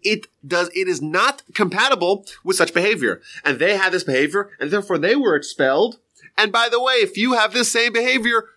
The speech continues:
you too will be expelled, because the land itself has certain sensitivities, and it will not allow continued residence of a nation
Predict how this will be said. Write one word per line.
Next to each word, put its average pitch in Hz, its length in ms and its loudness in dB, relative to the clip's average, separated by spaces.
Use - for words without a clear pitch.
you 180 160 -2
too 175 160 -2
will 143 120 2
be 120 140 0
expelled, 95 400 0
because 135 380 -2
the 113 100 -4
land 175 400 2
itself 160 520 -4
has 147 460 0
certain 151 460 -4
sensitivities, 240 1040 0
and 156 300 -2
it 139 160 -6
will 143 320 -4
not 170 300 0
allow 135 600 2
continued 180 840 -4
residence 131 640 0
of 113 220 -4
a - 20 -6
nation 117 520 -2